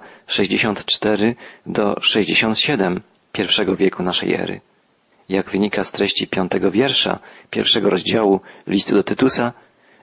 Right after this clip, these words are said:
apostoł założył wtedy, w czasie kilkuletniej swojej działalności, poprzedzającej drugie uwięzienie,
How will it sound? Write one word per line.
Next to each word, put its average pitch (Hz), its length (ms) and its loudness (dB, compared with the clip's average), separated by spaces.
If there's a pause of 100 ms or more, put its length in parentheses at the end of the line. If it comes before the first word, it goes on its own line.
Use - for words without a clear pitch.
apostoł 101 640 0 (320)
założył 131 420 2
wtedy, 107 500 0 (320)
w - 120 -14
czasie 120 300 0
kilkuletniej 110 600 0
swojej 104 380 0
działalności, 98 760 0 (400)
poprzedzającej 107 720 2
drugie 98 360 2
uwięzienie, 98 680 2